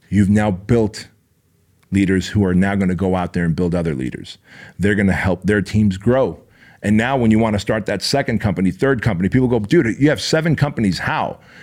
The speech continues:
And it's because every one of my leaders went on to develop new leaders. And as they develop new leaders, as they pour into others,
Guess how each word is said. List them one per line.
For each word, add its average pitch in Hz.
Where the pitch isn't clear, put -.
And 117
it's 117
because 120
every 131
one 131
of 127
my 123
leaders 107
went 110
on 117
to 110
develop 98
new 98
leaders. 95
And 95
as 90
they 117
develop 120
new 98
leaders, 87
as 92
they 120
pour 120
into 107
others, 92